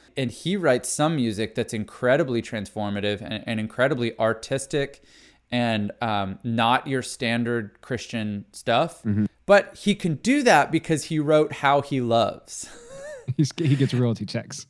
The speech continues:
Speaker 2: <laughs>
Speaker 1: Right. So, so literally, that one song was so big that to a degree, he's still living off of it. I mean, I don't know what his statements are, but, like,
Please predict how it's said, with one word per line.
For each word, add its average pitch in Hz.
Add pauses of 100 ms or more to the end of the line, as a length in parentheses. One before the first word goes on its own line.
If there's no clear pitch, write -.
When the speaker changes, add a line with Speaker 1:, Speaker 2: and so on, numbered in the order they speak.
(100)
Speaker 2:
<laughs> -
Speaker 1:
Right. 175
So, 208
so 202
literally, 151 (340)
that 160
one 180
song 165
was 127
so 175
big 135 (340)
that 135 (160)
to 254
a 226
degree, 165
he's 143
still 151
living 127
off 87
of 92
it. 95
I 107
mean, 120
I 120
don't 117
know 113
what 104
his 104
statements 87
are, -
but, 110
like, 113